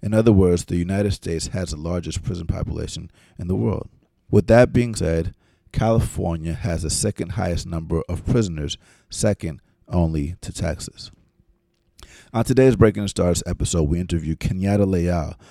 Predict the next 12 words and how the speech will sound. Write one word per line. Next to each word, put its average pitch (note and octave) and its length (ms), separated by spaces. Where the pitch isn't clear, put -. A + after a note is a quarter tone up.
who A#2 100
went A2 220
to F#2+ 80
San G#2+ 380
Quentin G2+ 340
Prison E2+ 400
on F#2 160
a F2 60
life G2+ 300
sentence E2+ 420
under F#2+ 200
California's E2 760